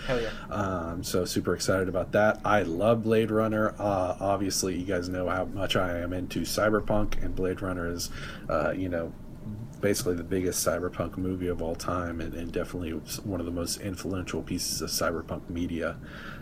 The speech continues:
Speaker 2: uh, there has ever been. I mean, Blade Runner is just really influential, period, for all different kinds of, um, you know, it's influenced anime and video games and, um, obviously, like, T Vs,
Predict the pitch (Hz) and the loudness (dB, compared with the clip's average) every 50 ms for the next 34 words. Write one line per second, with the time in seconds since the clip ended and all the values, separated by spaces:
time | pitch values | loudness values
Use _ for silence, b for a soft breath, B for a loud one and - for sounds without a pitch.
0 | B - 87 85 80 80 78 80 76 76 78 76 82 80 - - - 82 82 80 | B -4 -4 -2 -2 -2 -2 -2 -2 -2 -2 -2 -4 -4 -4 -6 -4 -4 -4 -4
1 | 78 85 82 82 80 - 92 101 98 95 85 - - - - - - - - 139 | -4 -4 -4 -4 -4 -4 -2 -2 -2 -2 -4 -6 -12 -16 -14 -14 -8 -4 -4 -2
2 | 113 110 131 170 226 240 185 135 120 110 - 107 110 95 101 110 113 110 107 104 | 2 6 6 8 8 8 8 6 6 4 2 2 2 4 6 6 6 6 6 2
3 | 107 101 - 110 110 104 98 - - - - - - 123 127 117 98 90 85 85 | -2 0 2 2 2 2 2 -2 -4 -6 -6 2 6 8 8 8 6 4 0 -2
4 | 85 85 - - 90 87 104 110 113 95 95 - - - - - - 95 101 104 | -4 -4 0 2 2 4 6 6 4 4 2 -2 -2 -4 -4 -2 0 0 2 2
5 | 98 92 - 90 82 - - B B B B B B B B B B - 87 82 | 0 -2 -2 -4 -4 -4 -8 B B B B B B B B B B -2 -2 0
6 | 82 80 - 107 110 104 104 113 120 - - 123 113 104 - 110 95 92 95 - | -2 -4 0 0 2 4 4 4 4 2 0 0 -2 0 0 -2 -2 0 -4 -4
7 | - - 139 147 151 151 147 147 143 143 139 135 139 139 139 135 123 - - 92 | 0 2 4 6 6 6 6 6 6 6 6 6 6 6 6 4 4 2 -2 -4
8 | 92 90 90 87 90 113 143 143 135 139 139 135 135 135 131 131 131 127 131 127 | -4 -2 -4 -2 4 4 6 6 6 6 4 4 4 4 4 4 4 4 4 2
9 | 123 120 - - - - - - 131 123 123 123 123 - - B B B B B | 0 0 -2 -4 -4 -2 -2 0 0 0 0 -2 -2 -4 -4 B B B B B
10 | B B B B B - - - 85 85 82 78 - - 101 98 92 92 92 - | B B B B B -6 -6 -6 -6 -4 -4 -6 -4 -2 -2 0 0 0 0 0
11 | - - 92 85 82 - - - - - - 117 113 104 110 110 104 104 104 101 | 0 0 0 0 0 -2 -2 -4 -8 -2 2 2 2 4 6 6 6 6 4 2
12 | 98 - - | 0 -2 -6